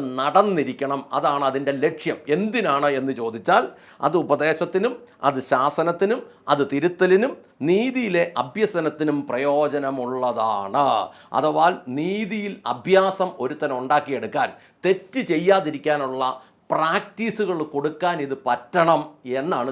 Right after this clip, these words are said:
ദൈവവചനം പറയുന്നത്. നമുക്ക് പ്രാർത്ഥിക്കാം. സ്വർഗസ്ഥനായ ഞങ്ങളുടെ നല്ല പിതാവേ, ഞങ്ങളുടെ കർത്താവായ യേശു ക്രിസ്തുവേ,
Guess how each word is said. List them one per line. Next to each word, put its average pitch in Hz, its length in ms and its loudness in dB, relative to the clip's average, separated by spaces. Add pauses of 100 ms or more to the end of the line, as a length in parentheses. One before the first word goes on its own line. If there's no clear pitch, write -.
ദൈവവചനം 123 600 -4
പറയുന്നത്. 101 380 -6 (200)
നമുക്ക് 151 220 -6
പ്രാർത്ഥിക്കാം. 123 400 -4 (380)
സ്വർഗസ്ഥനായ 175 600 2 (180)
ഞങ്ങളുടെ 151 400 0
നല്ല 135 240 -2
പിതാവേ, 95 340 -4 (520)
ഞങ്ങളുടെ 208 340 4
കർത്താവായ 170 340 2 (100)
യേശു 160 220 -2
ക്രിസ്തുവേ, 160 320 -2